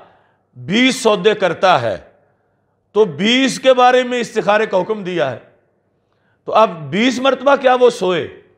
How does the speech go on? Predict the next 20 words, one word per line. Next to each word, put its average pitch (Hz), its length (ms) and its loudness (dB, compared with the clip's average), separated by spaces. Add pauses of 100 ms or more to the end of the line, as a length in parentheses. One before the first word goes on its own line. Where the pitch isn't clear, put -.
(560)
और 165 140 -2
क्या 226 240 4
और 233 160 4
उसके 226 260 -6
इख्तियार 196 460 2
में 254 160 -2
कुछ 226 220 -6
ख्वाब 151 340 -4
भी 190 180 -6
आए? 185 180 0 (1700)
तो 240 320 2
इस 285 280 -2
बुनियाद 208 500 2 (140)
पर 170 180 2 (180)
ना 208 800 -2
इस्तिखारे 185 880 2
की 220 380 -8
हैत 196 560 -2
के 170 120 -4
अंदर 131 440 -4